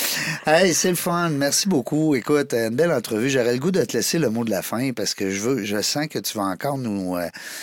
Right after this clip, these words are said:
nous, euh, nous, nous, euh, nous passer des beaux messages. Puis peut-être que même mon équipe va saisir la, ta conclusion. Alors, je te souhaite, euh, je te, en fait, je te laisse le mot de la fin.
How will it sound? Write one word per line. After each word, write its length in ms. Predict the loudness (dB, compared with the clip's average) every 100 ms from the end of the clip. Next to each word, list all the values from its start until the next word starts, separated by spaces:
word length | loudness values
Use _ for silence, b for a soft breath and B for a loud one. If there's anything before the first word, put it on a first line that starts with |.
| B B B -8
nous, 260 | -4 -2
euh, 240 | -2 -4 -6
nous, 460 | -8 -8 -10 -12
nous, 360 | -10 -10 -10 -12
euh, 180 | -12 -14 -16 -16
nous 160 | -14
passer 380 | -6 -4 -2 -2
des 100 | -2
beaux 140 | -2 -4
messages. 800 | -4 -6 -6 -4 -6 -6 -8 -10
Puis 220 | -8 -8
peut-être 300 | -8 -8 -6
que 100 | -4
même 200 | -4 -2
mon 140 | -2
équipe 280 | -4 -4 -6
va 160 | -4 -4
saisir 680 | -2 -2 -2 0 -2 -2 -2
la, 220 | -6 -8 -14 -20 B B B B B B B
ta 100 | -12
conclusion. 720 | -8 -6 -6 -6 -4 -2 -2 -4
Alors, 180 | -4
je 60 | -4
te 140 | -4
souhaite, 420 | -2 -2 -2 -4 -6 -10 -4
euh, 680 | -2 0 0 -2 -6 -10
je 60 | -8
te, 80 | -6
en 180 | -4 -2
fait, 180 | -2 -2
je 60 |
te 80 | -2
laisse 260 | -2 -2 -2
le 80 |
mot 120 | -2 -4
de 60 |
la 80 | -6
fin. 140 | -8